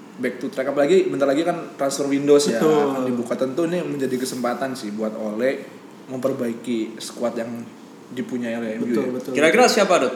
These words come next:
Speaker 3: pemain yang dibutuhkan?
Speaker 1: Atau harapan
Speaker 3: Apa?
Speaker 1: lu yang kira-kira
Speaker 3: Atau
Speaker 1: pemain yang harus di signing sama, di sign sama si apa, Ole?
Speaker 2: Kalau menurut gua tetep di, mungkin, eh, lini tengah Manchester United
Speaker 3: Hmm.
Speaker 2: kurang,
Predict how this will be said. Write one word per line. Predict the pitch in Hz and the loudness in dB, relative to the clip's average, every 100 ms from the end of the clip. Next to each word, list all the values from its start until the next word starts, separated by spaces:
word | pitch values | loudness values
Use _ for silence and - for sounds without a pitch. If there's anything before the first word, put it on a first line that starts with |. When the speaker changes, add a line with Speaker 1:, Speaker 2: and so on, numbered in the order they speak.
| - | -4
Speaker 3:
pemain | 135 127 123 | -4 -2 -2
yang | 120 | -2
dibutuhkan? | 117 117 120 120 | -4 -6 -4 2
Speaker 1:
Atau | 160 214 190 | 6 6 6
harapan | - 202 175 190 | 6 6 8 8
Speaker 3:
Apa? | 196 | 8
Speaker 1:
lu | 220 240 | 10 12
yang | 196 180 | 12 10
kira-kira | - 180 180 185 165 156 | 8 6 8 4 4 2
Speaker 3:
Atau | 175 | 0
Speaker 1:
pemain | 170 175 180 | 2 4 4
yang | 175 | 2
harus | 180 151 - - | 2 0 -4 -4
di | 151 160 160 - - - - | 2 4 4 2 -10 -16 -8
signing | - 156 160 170 170 | 0 2 4 2 0
sama, | 170 156 151 151 120 - - - - | 0 0 0 -2 -4 -12 -18 -20 -12
di | 147 | -6
sign | 160 151 | -2 -2
sama | 151 147 147 | -2 -2 -2
si | 147 143 143 | 0 0 0
apa, | 139 185 190 | -2 -2 -2
Ole? | 143 135 113 - - - - - - - | -2 -2 -2 -8 -16 -20 -20 -20 -18 -2
Speaker 2:
Kalau | 190 | 4
menurut | 190 190 196 | 6 6 4
gua | 180 247 277 - - | 6 6 6 2 2
tetep | - 190 - 240 - - | 4 6 6 4 2 -2
di, | 165 175 170 165 175 - | 2 6 6 6 4 2
mungkin, | 180 185 254 254 240 - - - - - - | 2 2 0 -2 -4 -12 -20 -20 -20 -18 -8
eh, | 165 160 156 | -4 -2 0
lini | 156 160 160 | -2 -2 -4
tengah | 165 165 165 | -2 -4 -4
Manchester | 156 160 165 160 | -4 -6 -6 -6
United | 151 156 143 | -6 -2 0
Speaker 3:
Hmm. | 135 123 | 0 -2
Speaker 2:
kurang, | 117 165 160 | 0 2 0